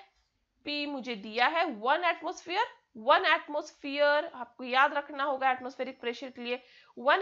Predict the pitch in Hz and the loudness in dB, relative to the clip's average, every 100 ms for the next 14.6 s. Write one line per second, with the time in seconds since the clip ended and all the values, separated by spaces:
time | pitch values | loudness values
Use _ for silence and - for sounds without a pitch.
0 | 370 370 302 302 269 262 254 226 226 240 | 2 -2 -6 -4 -6 -6 -6 -6 -6 -10
1 | 226 196 - 247 330 392 302 262 254 226 | -12 -12 -6 0 2 0 -2 -2 -2 -8
2 | 233 233 233 240 269 277 294 262 226 226 | -6 -4 -2 0 -2 -2 -12 -12 -10 -10
3 | 226 196 202 - - - 233 220 196 196 | -12 -2 0 2 0 -6 -6 -2 -2 -2
4 | - 214 214 214 214 - - _ _ _ | -8 -12 -10 -10 -10 -16 -20 _ _ _
5 | _ - _ 262 - - _ - 247 - | _ -20 _ -2 -2 -8 _ 4 4 2
6 | 269 262 - - 294 311 349 392 403 453 | -6 -6 -6 -8 -4 0 2 4 4 4
7 | - _ _ - 247 247 226 220 220 247 | -2 _ _ -12 -6 -4 -6 -8 -12 0
8 | 277 403 392 381 381 415 415 240 233 233 | 4 4 2 -2 -4 -2 2 4 4 0
9 | 208 208 233 285 220 208 208 226 208 170 | 0 0 -6 -4 -6 -6 -12 -10 -10 -10
10 | - - - - - _ _ _ _ _ | -12 -14 -16 -20 -20 _ _ _ _ _
11 | _ _ _ - - - 403 523 - 381 | _ _ _ -20 0 8 8 8 4 2
12 | 381 440 392 415 339 269 277 392 440 453 | 2 -6 -6 -4 2 2 2 -4 -2 -2
13 | 392 330 240 233 - _ 214 254 269 - | -2 -4 -4 -8 -8 _ -2 -2 -4 -14
14 | 202 226 202 185 214 403 | -10 -8 -8 -6 -4 -4